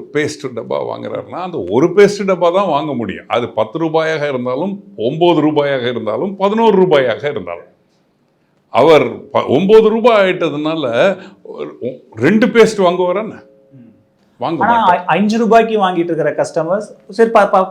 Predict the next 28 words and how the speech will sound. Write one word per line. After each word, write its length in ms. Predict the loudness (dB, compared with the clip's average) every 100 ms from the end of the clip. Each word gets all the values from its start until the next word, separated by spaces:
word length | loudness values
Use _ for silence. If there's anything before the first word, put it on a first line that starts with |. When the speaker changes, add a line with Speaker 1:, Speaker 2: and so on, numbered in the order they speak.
| -2
Speaker 2:
பத்து 240 | -2 -2
ரூபாய்க்கு 420 | 0 0 0 -4
நாம 240 | -4 -2 0
வாங்கலாமே, 500 | 2 2 0 -2 -6 -8 -12 -10
விலை 200 | -4 0
தான் 160 | 0 0
குறைஞ்சிருக்கே, 420 | -2 -2 -4 0
நான் 160 | 0 0
அப்படி 200 | 0 -2
மூவ் 200 | 2 2
ஆக 120 | 2
மாட்டாங்களா? 460 | -2 -8 -14 -14 -8
Speaker 1:
குவான்டிட்டி 680 | 2 4 4 2 0 -6 -6 -4
இன்க்ரீஸ் 440 | -6 -6 -6 -8 -12
ஆகாது, 320 | -16 -20 _ _
Speaker 2:
ஆ. 200 | -20 -20 _ _ _ _ -2
Speaker 1:
புரிஞ்சுக்குவோம். 440 | -2 -4 -14 -20 _ -4
ஆனா 200 | -2 0
அவர் 200 | 2 2
கையில 300 | 4 2 2
இப்போ 200 | 2 2 4
ஒரு 160 | 4
ரூபாய் 280 | 4 4 4
மிஞ்சுமா 380 | 4 2 2 0
மிஞ்சாதா? 420 | 0 2 0 0 2
அது 200 | 4 6
மிஞ்சும். 340 | 4 2 -8 -16 -20 _ _ _ _ _ _
இப்போ 280 | -6 -4 -2